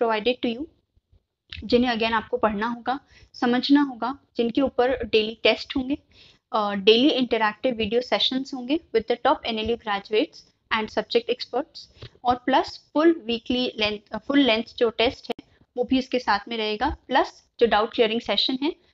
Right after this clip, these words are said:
with the top एनएलयू graduates वो भी रहेगा। और पूरी जो details आपको चाहिए इस course के लिए, वो आप link जो इस video के साथ attached है उस पर जाके देख सकते हैं, या फिर आप WhatsApp कर सकते हैं हमें, जो number इस video के साथ में provided है।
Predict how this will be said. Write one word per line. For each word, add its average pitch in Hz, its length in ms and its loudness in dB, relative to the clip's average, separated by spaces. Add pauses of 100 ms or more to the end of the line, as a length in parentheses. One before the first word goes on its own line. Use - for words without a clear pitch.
(200)
with 226 120 0
the 254 160 2
top 294 100 0 (100)
एनएलयू 233 280 -8
graduates 226 680 -4
वो - 220 -10 (240)
भी 226 100 4
रहेगा। 185 360 -4 (640)
और 214 280 2
पूरी 269 340 4
जो 285 140 4
details 247 440 4
आपको 269 280 -2
चाहिए 233 320 -4
इस 277 100 -4
course 226 320 -10
के 226 120 -18
लिए, 208 160 -6
वो 262 200 -4
आप 220 220 2
link 226 240 2 (140)
जो 247 140 -2
इस - 160 -10
video 220 200 2
के - 100 -8
साथ 214 160 -2
attached - 480 -6
है 240 60 0
उस 233 60 -8
पर 208 180 -2 (140)
जाके 196 240 -2
देख 196 220 -2
सकते - 260 -8
हैं, 262 160 -6 (540)
या 240 80 10
फिर 277 140 2
आप 277 160 -2
WhatsApp 311 460 0
कर 269 100 0
सकते - 320 -6
हैं 233 220 -10
हमें, 226 240 -4 (360)
जो 254 80 4
number 226 320 2
इस 262 140 -2
video 214 200 -2
के 233 100 -6
साथ 214 260 -4
में 240 100 -8
provided 185 540 -6
है। 190 180 -20